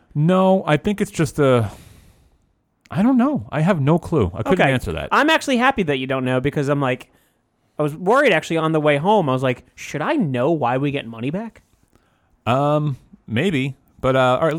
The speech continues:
Speaker 1: let's go to Facebook, uh, dot com where, uh, I asked the question, uh, Fro and I are about to record top five ways to spend your tax return. Comment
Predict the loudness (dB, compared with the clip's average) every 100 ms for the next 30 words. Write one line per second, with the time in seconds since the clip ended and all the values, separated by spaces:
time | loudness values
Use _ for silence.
0 | -4 -6 -2 -2 0 0 0 -2 0 -2
1 | -2 0 2 2 0 0 -2 -2 -2 0
2 | 0 2 2 2 2 0 0 0 0 -4
3 | -4 -4 -4 -6 -2 -2 -4 -16 -2 0
4 | 0 2 2 2 0 -2 -2 -2 -2 -2
5 | 0 -2 0 0 2 0 -2 -4 -4 -2
6 | 0 0 0 -2 0 0 0 -2 -2 0
7 | 0